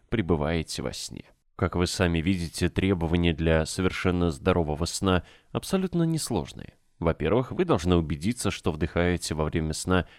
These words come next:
чистый воздух с улицы. И, во-вторых, наладить связь своего внутреннего источника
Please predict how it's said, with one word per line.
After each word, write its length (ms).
чистый 380
воздух 360
с 140
улицы. 420
И, 120
во-вторых, 680
наладить 800
связь 480
своего 480
внутреннего 680
источника 720